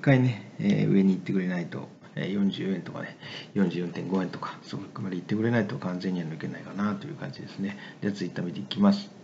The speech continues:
はい、えー、トラさん、近日公開、体のカレンダー、by改善クリプトですね。えー、これがあれば、体の関連イベントを逃さずキャッチできるはずということで、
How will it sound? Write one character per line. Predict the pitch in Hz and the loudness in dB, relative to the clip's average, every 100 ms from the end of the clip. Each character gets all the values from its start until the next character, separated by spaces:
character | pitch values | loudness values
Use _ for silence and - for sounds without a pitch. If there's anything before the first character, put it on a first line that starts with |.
| - - - - - - _ _ _ | -18 -18 -16 -18 -20 -20 _ _ _
は | - - | -4 0
い、 | - | 4
え | 127 120 | 6 6
ー、 | 113 | 6
ト | 131 | 6
ラ | |
さ | 110 | 6
ん、 | 98 - - | 0 -4 4
近 | 190 131 | 6 8
日 | 101 98 - | 6 0 -2
公 | 92 90 | -2 0
開、 | 90 87 | 0 0
体 | 87 117 135 | 0 6 6
の | 123 | 6
カ | 120 | 6
レ | 110 | 6
ン | 90 | 4
ダ | 87 85 82 - - - - | 2 -4 -4 -6 -6 -6 -4
ー、 | |
by | 98 98 95 | -2 -2 -4
改 | - 101 | 0 0
善 | 104 113 | 2 0
ク | 98 | 2
リ | 110 | 2
プ | 101 | 2
ト | 87 87 82 82 | 0 -2 -4 -6
で | - | -8
す | - | -6
ね。 | - - - - - - | -8 -8 -12 -12 -14 -2
え | 113 120 | 4 6
ー、 | - | 8
こ | |
れ | 135 | 8
が | 139 - 127 | 10 8 6
あ | |
れ | 123 | 6
ば、 | 104 113 | 8 6
体 | 107 110 110 | 6 4 4
の | 110 | 4
関 | 110 98 | 4 4
連 | 90 | 4
イ | |
ベ | 95 95 | 2 0
ン | |
ト | 90 117 | 4 4
を | 131 | 6
逃 | 104 101 104 | 4 4 4
さ | - 101 | 2 0
ず | 90 | 0
キ | - 104 | 0 0
ャ | |
ッ | 98 | 0
チ | - 80 | -4 -6
で | 87 | -6
き | - 101 | 0 2
る | 87 | 2
は | 80 85 | -2 -8
ず | 92 98 95 | -2 0 0
と | - | -2
い | 87 | -6
う | 87 | -6
こ | - | -6
と | - | -8
で、 | 98 95 104 | -4 0 2